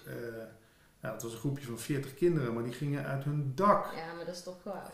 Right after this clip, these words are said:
Speaker 1: Dat is, dat, dat is, daar kan geen tienduizend euro tegenover staan,
Speaker 2: Nee.
Speaker 1: bij wijze van spreken.
Speaker 2: Nee, nee.
Speaker 1: En zie je, en dat is me bijgebleven, hè, dat
Speaker 2: Ja, dat bedoel ik. Dan maak je echt harten van
Speaker 1: Ja, dan
Speaker 2: kinderen
Speaker 1: voel
Speaker 2: gewoon
Speaker 1: je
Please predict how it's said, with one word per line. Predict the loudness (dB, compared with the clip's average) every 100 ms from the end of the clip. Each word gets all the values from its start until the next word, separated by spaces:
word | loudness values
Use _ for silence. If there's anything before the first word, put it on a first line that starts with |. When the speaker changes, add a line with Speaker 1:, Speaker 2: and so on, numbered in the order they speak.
| -6
Speaker 1:
Dat | -4
is, | -4 -6 -8
dat, | -4 -2
dat | -2
is, | -4 -2
daar | -4 -4 -8 -4
kan | -2 0
geen | -2 -4
tienduizend | 4 6 8 6 4 0
euro | 0 0 0 -2 -4
tegenover | -6 -6 -8 -8 -8
staan, | -8 -4
Speaker 2:
Nee. | -4
Speaker 1:
bij | -4 -6
wijze | -6
van | -8 -10
spreken. | -6 -4 -4 -4
Speaker 2:
Nee, | -8 -10 -16 -10
nee. | -6
Speaker 1:
En |
zie | 2 4
je, |
en | 8
dat | 8 8
is | 6
me | 4
bijgebleven, | 6 6 6 2 0 0 -2
hè, | 0
dat | -2 -4 -12 -2
Speaker 2:
Ja, | 4 4 6
dat | 6 4
bedoel | 4 4
ik. | 4 2
Dan | 2
maak | 2 0 0
je |
echt | -2 0
harten | 2 2 2
van | 2
Speaker 1:
Ja, | 4
dan | 6
Speaker 2:
kinderen | 6 8 8
Speaker 1:
voel | 10
Speaker 2:
gewoon |
Speaker 1:
je | 10